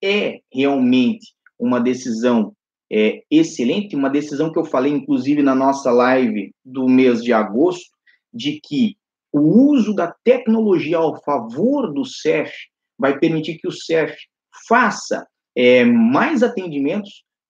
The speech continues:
promova mais legalizações, sem a necessidade de ter mais funcionários. Isso também, obviamente, gera uma economia para o utente, gera uma economia para a pessoa que antes tinha que, é, às vezes, amanhecer na fila do consulado,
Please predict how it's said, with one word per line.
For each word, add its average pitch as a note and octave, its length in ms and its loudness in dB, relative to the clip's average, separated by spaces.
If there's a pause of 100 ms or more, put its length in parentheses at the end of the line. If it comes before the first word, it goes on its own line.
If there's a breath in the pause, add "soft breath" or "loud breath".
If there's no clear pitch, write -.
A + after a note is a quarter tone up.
(140)
promova F#3+ 760 2
mais B3 460 -2
legalizações, D#3+ 1200 -4 (220)
sem B3+ 320 0
a A#3 60 -2
necessidade D3+ 580 -6
de - 80 -12
ter B2+ 120 -4
mais A#2 280 -2
funcionários. A2+ 520 -6
Isso G#3+ 200 -4
também, C3+ 320 0 (120)
obviamente, B2+ 580 2 (300)
gera F3+ 360 2
uma D#3+ 120 0
economia B2+ 600 0
para C3+ 100 -8
o B2 100 -2
utente, D3 520 -4
gera D#3 220 0
uma E3+ 100 -4
economia C3 540 0 (320)
para B2 140 2
a A2 40 0
pessoa B2+ 300 -2
que D3 120 0
antes D#3+ 200 -2
tinha D#3 240 -8
que, D3+ 340 -6 (320)
é, A#2+ 520 4
às A#2+ 160 -4
vezes, B2+ 200 2
amanhecer B2 480 0
na G#3+ 120 0
fila G3+ 200 -8
do F#3+ 100 -6
consulado, F#3+ 640 -4